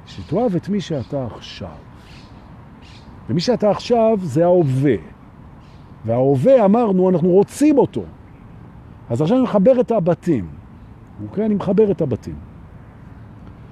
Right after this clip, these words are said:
מה שיש זה רק ההווה, ומה שיש בהווה זה בן אדם שהחליט לאהוב את עצמו עכשיו. בטח שהוא רוצה את זה.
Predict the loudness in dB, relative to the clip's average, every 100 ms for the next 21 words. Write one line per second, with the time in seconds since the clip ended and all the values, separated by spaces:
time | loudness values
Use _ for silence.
0 | -20 -4 -2 2 6 6 4 2 0 2
1 | 2 2 2 -2 -8 -4 0 0 2 0
2 | 4 4 4 4 4 4 2 0 0 2
3 | 2 2 0 0 -2 -2 0 0 0 -2
4 | 2 4 4 2 -2 -4 -2 2 0 0
5 | 0 2 0 -4 -16 -20 -20 -20 -20 -20
6 | -20 -2 0 0 2 4 6 4 0 2
7 | 2 2 -4